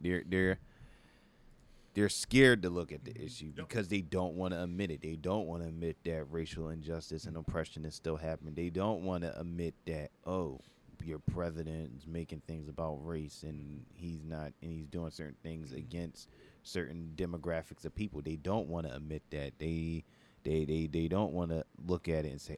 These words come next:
Speaker 1: oh, they say, "Oh, look at all the players, you know, kneeling." Well, yeah, it took the N F L to make a stance after the president called them sons of bitches. It took
Speaker 2: Mm-hmm.
Speaker 1: that.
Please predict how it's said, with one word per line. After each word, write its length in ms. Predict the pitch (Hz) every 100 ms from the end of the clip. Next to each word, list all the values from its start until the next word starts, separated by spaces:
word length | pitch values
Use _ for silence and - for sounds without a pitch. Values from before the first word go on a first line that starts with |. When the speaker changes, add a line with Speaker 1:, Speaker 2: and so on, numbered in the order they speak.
| -
Speaker 1:
oh, 220 | 98 80
they 100 | 90
say, 200 | - 82
"Oh, 100 | 104 85
look 200 | 104 113
at 60 |
all 100 | 110
the 80 | 101
players, 480 | - 110 104 90 - - - - -
you 80 | 95
know, 280 | 92 85 82
kneeling." 680 | 92 113 82 71 76 73 80
Well, 220 | 87 87 85
yeah, 300 | 104 87 69
it 180 | - 95
took 300 | - 131 - - - 104
the 280 | 87 95 95 -
N 100 | 117
F 140 | 117 -
L 180 | 117 107
to 60 | 92
make 260 | 92 95
a 60 | 85
stance 600 | - - 117 110 90 - -
after 240 | 92 -
the 100 | 82
president 600 | - 117 110 90 87 -
called 280 | - 95 87
them 120 | 85
sons 320 | - 110 95
of 80 | 85
bitches. 360 | 87 92 71 -
It 140 | 101
took 200 | - 147
Speaker 2:
Mm-hmm. 240 | 120 123 151
Speaker 1:
that. 280 | 196 110